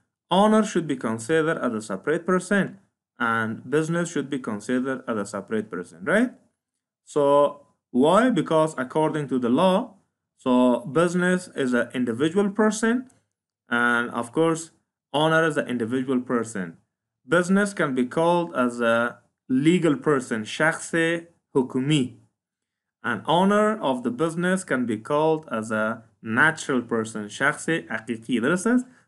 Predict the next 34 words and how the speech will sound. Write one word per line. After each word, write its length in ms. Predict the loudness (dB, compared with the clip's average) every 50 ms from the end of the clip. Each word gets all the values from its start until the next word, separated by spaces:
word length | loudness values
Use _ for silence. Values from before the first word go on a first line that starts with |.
| _ _
ما 180 | -4 -4 -4
دو 140 | 0 2 2
نوع 180 | 4 4 4 2
شخص 320 | 2 2 0 0 0 -2
داریم 240 | -2 -2 0 -2 -2
در، 320 | -2 -2 -2 -2 -4 -6 -10 -18 _ _ _ _ _ _ _
اه، 340 | -8 -6 -6 -6 -8 -10 -16 _ _ -10 -10 -10 -14 _ _ _ _ _ _
in 80 | -4 -4
the 80 | -4
case 240 | -2 0 -2 0 0
of 240 | -2 -4 -2 -2 -4
business. 300 | -4 -4 -6 -10 -10 -12 -16 _ _ _ _ _ _ _ _
یکی 240 | 0 0 0 0 -6
شخص 340 | -2 -2 -2 -2 -2 -6 -8
حقیقی 580 | -6 -6 -8 -4 -6 -8 -4 2 4 6 6
است، 160 | 6 6 2 -6 -18 _ _ _
یکی 280 | -2 -2 -2 -2 -6 -6
شخص 360 | -4 -2 -2 -2 -2 -2 -4
حقوقی. 840 | -6 -4 -2 -4 -4 -2 -4 -6 -4 0 2 2 2 0 -2 -10 -18 _
درست 200 | -6 -4 -2 0
است؟ 200 | 0 0 0 -2 -10 -20 -20 _ _ _ _
از 200 | -2 -2 -2 -2
نگاه 320 | -2 0 2 2 2 2
حقوقی 520 | 0 0 -2 -4 -4 -4 -6 -4 -2 -2 0
یا 160 | 0 0 0
حکمی 580 | -2 -4 -6 -8 -8 -6 -4 -4 -4 -6 -10 _ _
شخص 300 | _ _ -4 -4 -4 -4
شده. 280 | -8 -8 -8 -8 -10 -12 -14 _ _ _ _ _ _ _
و 200 | -2 0 0 0
یکم 220 | 0 -2 -4 -6
شخص 360 | -4 -4 -4 -4 -4 -6 -8 -6
چی 60 | -6
است؟ 120 | -6 -4
حقیقی. 300 | -6 -8 -8 -12 -16 -16